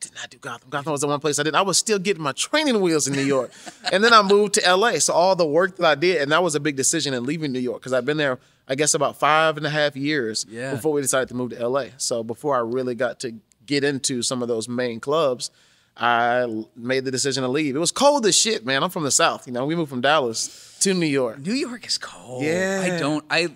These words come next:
Speaker 2: I used to love the cold. It was like a badge of pride to, like, "Oh, I can do a New York." And I've been out here two years and I'm like, "Fuck the cold. I
Speaker 1: Right.
Speaker 2: never wanna see
Speaker 1: Never
Speaker 2: the snow
Speaker 1: going
Speaker 2: again."
Speaker 1: back to
Speaker 2: I
Speaker 1: that
Speaker 2: can
Speaker 1: shit.
Speaker 2: say fuck on this.
Speaker 1: <laughs> Yeah, yeah.
Speaker 2: Oh.
Speaker 1: Say whatever you want to. Fuck.
Speaker 2: Fuck.
Speaker 1: Fuck. Fuck that.
Speaker 2: Wait, did you ever play New York Comedy Club?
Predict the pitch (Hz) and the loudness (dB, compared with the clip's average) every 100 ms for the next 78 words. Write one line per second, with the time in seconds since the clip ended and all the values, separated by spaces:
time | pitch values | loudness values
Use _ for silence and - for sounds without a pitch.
0 | _ 123 151 139 165 - 120 98 117 135 | _ -6 -6 -6 -10 -8 -10 -10 -14 -12
1 | 160 156 147 107 117 _ 104 98 104 104 | -8 -8 -8 -14 -16 _ -12 -12 -12 -20
2 | _ 98 101 107 107 104 123 143 123 127 | _ -14 -12 -12 -16 -8 -2 -2 -2 -6
3 | 120 110 110 110 - 117 120 - 127 135 | -12 -10 -10 -10 -10 -10 -8 -6 -6 -6
4 | 131 127 123 - 131 131 117 117 107 95 | -6 -6 -10 -6 -4 -4 -4 -10 -12 -16
5 | _ - 131 - - 107 110 95 78 143 | _ -10 -8 -8 -14 -18 -14 -12 -6 -4
6 | 175 185 160 117 117 107 127 214 269 226 | 0 0 0 0 -6 -6 0 4 4 4
7 | 190 170 151 151 - 233 117 - 127 101 | 4 4 2 0 2 0 2 0 -2 -8
8 | 98 - 80 - 147 277 - 160 208 427 | -12 -14 -18 -6 -4 4 4 4 2 0
9 | - 113 - 170 156 165 131 - _ _ | -2 -4 -2 0 -2 -2 -6 -10 _ _
10 | _ _ - - - - _ _ _ _ | _ _ -8 -6 -8 -12 _ _ _ _
11 | - 339 - - - - - - - _ | -10 -8 -8 -14 -20 -20 -18 -18 -20 _
12 | 247 - 214 180 165 214 247 - 202 185 | -18 -4 -4 -2 0 0 0 -2 -2 -2
13 | 160 135 131 143 - 143 143 151 - 170 | -4 -6 -4 -6 -6 -8 -8 -12 -12 -12